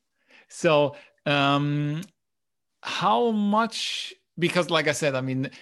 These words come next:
like I said, uh, in the films, it's always, like, more jokingly, um, like,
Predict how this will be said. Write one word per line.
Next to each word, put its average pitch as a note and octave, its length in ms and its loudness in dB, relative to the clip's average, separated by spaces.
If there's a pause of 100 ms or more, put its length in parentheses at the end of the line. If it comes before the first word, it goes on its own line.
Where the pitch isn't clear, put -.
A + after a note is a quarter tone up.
(140)
like D3 160 2
I C3+ 40 2
said, B2+ 280 -4
uh, C3+ 40 -4
in D3 320 -4
the C3 100 2
films, C3+ 320 2
it's C3 160 -4
always, B2+ 260 -2
like, B2 200 0
more C3 160 2
jokingly, C#3 720 0 (340)
um, C3+ 380 0
like, B2 300 -2